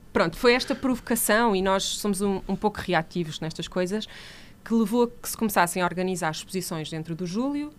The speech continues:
É verdade, o Centro Hospitalar Psiquiátrico de Lisboa vai novamente passar a ser chamado Júlio de Matos, por isso não estou aqui a dar nenhum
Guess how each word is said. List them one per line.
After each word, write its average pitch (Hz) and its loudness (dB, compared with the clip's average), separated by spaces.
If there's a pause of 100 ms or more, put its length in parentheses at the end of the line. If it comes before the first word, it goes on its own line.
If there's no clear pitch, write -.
(420)
É 190 4
verdade, 170 0 (160)
o 175 0 (280)
Centro 190 -2
Hospitalar 170 -2
Psiquiátrico 165 -4
de - -10
Lisboa 160 -2
vai 170 -2
novamente 165 -2
passar 160 -8
a 151 -4
ser 160 -8
chamado 151 -8
Júlio 170 -2
de 175 -4
Matos, 247 -4
por - -8
isso 156 -6
não 165 -2
estou 165 -6
aqui - -10
a 151 -12
dar 147 -10
nenhum 151 -10